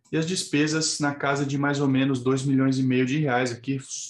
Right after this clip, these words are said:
A gente tem despesas operacionais de quase dois milhões e meio de reais, o resultado dezoito milhões seiscentos e quarenta e três mil e o rendimento distribuído dezoito milhões quatrocentos e vinte e oito mil. Lembrando,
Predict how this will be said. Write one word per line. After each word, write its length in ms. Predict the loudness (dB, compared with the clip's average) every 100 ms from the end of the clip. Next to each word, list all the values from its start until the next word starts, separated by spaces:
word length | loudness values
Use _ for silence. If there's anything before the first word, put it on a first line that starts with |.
| -12
A 40 | -8
gente 240 | -6 -4
tem 180 | 0 0
despesas 580 | 0 -4 0 0 2 0
operacionais 1200 | 0 2 0 0 0 0 2 0 0 -2 -4 -10
de 80 | -14
quase 340 | -4 0 0 0
dois 180 | 0
milhões 340 | 2 2 2 2
e 20 |
meio 180 | 2 0
de 120 | 0
reais, 400 | 0 0 0 0
o 40 |
resultado 720 | 0 0 -2 -2 0 0 -2 -6
dezoito 460 | -4 -2 0 -2 0
milhões 320 | 2 2 2
seiscentos 580 | 2 -2 -2 -2 -2 -4
e 40 |
quarenta 340 | -2 0 0 0
e 60 |
três 280 | -2 -2 0
mil 300 | 0 0 -2
e 80 | 0
o 80 | 0
rendimento 480 | 0 0 -2 -2 -6
distribuído 720 | -8 -6 -2 0 0 -2 -6 -4
dezoito 380 | 0 0 2
milhões 340 | 2 4 2 2
quatrocentos 460 | -2 -2 -2 -4
e 40 | -2
vinte 180 | -4 -2
e 40 |
oito 200 | -2 0
mil. 160 | 0 2
Lembrando, 540 | 2 2 2 0 -2